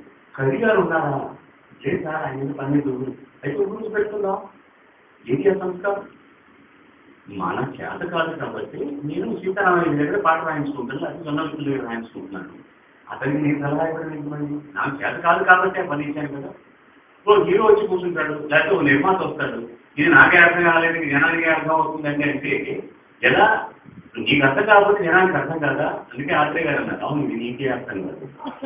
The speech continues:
ఎవరు చేయాల్సిన పని వాళ్ళు చేస్తే బాగుంటుంది. అక్కడ కాదు, భాష పట్ల అక్కడ కాదు. నేను భాష ఎప్పుడు, ఆ,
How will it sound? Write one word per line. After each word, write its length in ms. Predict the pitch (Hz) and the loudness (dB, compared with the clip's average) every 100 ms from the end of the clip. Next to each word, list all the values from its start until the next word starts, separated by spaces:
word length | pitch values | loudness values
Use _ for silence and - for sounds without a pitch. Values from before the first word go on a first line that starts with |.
| - - - - - - - - - - - - - - - - - - | -14 -16 -18 -20 -18 -16 -4 -2 0 -2 0 -2 0 0 -2 0 0 4
ఎవరు 360 | - 240 233 | 4 4 2
చేయాల్సిన 540 | - 208 240 247 233 226 | 2 4 4 2 0 -2
పని 140 | 208 | -2
వాళ్ళు 340 | 208 180 175 190 | 0 -2 2 2
చేస్తే 220 | 190 226 | 2 0
బాగుంటుంది. 640 | - - - - - - - - - - - | -2 -2 -4 -6 -12 -12 -18 -20 -20 -20 -20
అక్కడ 320 | - - 262 | -20 -10 -6
కాదు, 400 | 233 - - - | -4 -4 -6 -10
భాష 440 | - - - - | -14 -16 -16 -14
పట్ల 320 | 143 143 - 143 | -12 -14 -14 -16
అక్కడ 240 | - - | -14 -14
కాదు. 380 | - - - - - _ 95 | -14 -16 -20 -20 -20 _ -16
నేను 520 | 98 110 120 123 101 - | -14 -8 -8 -6 -8 -10
భాష 260 | 123 139 143 | -8 -6 -2
ఎప్పుడు, 760 | 131 - - 160 160 123 - - _ _ | -2 -2 -8 -4 -4 -4 -8 -16 _ _
ఆ, 40 | 113 | -12